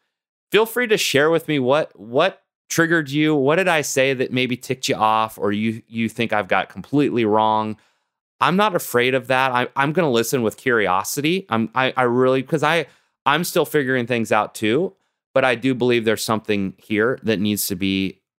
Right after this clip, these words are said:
a part of the conversation. And so I want to hear your honest opinion of what I shared today.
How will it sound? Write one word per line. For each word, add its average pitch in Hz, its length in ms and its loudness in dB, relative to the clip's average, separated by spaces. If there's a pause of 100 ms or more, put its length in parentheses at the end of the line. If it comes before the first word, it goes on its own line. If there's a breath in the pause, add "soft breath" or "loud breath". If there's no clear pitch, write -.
(320)
a 101 60 -4
part 107 260 2
of 90 40 -6
the 92 60 -2
conversation. 85 720 -4 (880)
And 107 140 -2
so - 120 0
I 117 80 4
want 113 280 0
to 113 60 -4
hear 95 600 -2
your 98 280 -2 (180)
honest 107 540 -2 (300)
opinion 92 600 -2
of 85 400 -4
what 98 140 0
I 90 100 2
shared 87 300 0
today. 135 400 -2